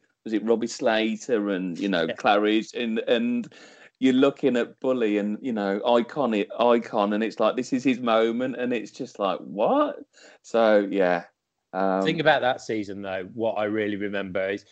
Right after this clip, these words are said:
Speaker 2: not, not so much the semi, actually. It, it was just the run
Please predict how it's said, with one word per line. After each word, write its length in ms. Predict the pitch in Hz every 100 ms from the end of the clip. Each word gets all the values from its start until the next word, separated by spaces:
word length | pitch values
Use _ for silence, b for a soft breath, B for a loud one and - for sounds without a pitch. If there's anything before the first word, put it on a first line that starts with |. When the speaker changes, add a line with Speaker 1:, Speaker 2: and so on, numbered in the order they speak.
| b b 127
Speaker 2:
not, 360 | 131 131 110 147
not 180 | 143
so 120 | - 123
much 200 | 127 -
the 80 |
semi, 300 | 110 113 101
actually. 380 | 98 98 - 101
It, 220 | 104 110 -
it 20 |
was 120 | 107
just 200 | - -
the 100 | 117
run 440 | 101 107 101 95